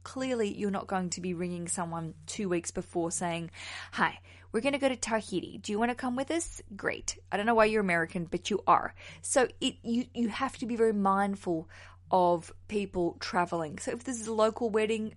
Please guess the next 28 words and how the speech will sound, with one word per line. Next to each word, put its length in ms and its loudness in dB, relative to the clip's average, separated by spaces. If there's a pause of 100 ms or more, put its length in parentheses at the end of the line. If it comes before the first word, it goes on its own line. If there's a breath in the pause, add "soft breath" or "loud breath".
(120)
again, 440 -2 (100)
Laurie, 500 2 (160)
I'd 200 2
say 440 4 (400 loud breath)
if 160 -4
it's 180 -4
not 320 4
too 180 -2
far 380 4
out, 340 4 (520)
if 160 -6
they're 100 0
not 160 0
going 200 0
to 80 -8
take 260 -4
offense, 440 -4
and 280 0
know 420 4 (300)
that 240 -6
they're 160 2
going 260 -2
to 120 -8
be 160 -2
a 40 -2
backup 540 -4 (120)
guest 360 -4
member 480 -4